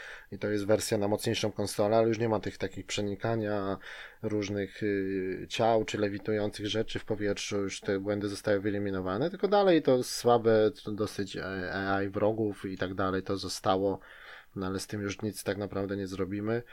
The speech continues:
Y, no ale naprawdę, no to snajpienie, można powiedzieć, no,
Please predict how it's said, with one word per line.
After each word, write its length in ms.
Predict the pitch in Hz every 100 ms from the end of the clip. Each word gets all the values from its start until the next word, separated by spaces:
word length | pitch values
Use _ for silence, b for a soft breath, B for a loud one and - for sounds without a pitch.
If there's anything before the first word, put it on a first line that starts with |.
| B B B B B -
Y, 40 | 104 104 104 101 101 101 - _ _ - _ _ _ _ _ _ - -
no 100 | 120
ale 140 | 156 185
naprawdę, 360 | 185 180 170
no 60 | 147
to 240 | 139 143
snajpienie, 800 | 127 - - 131 127 143 139 120
można 200 | 113 110
powiedzieć, 560 | 113 107 110 107 110 -
no, 440 | 107 104 98 101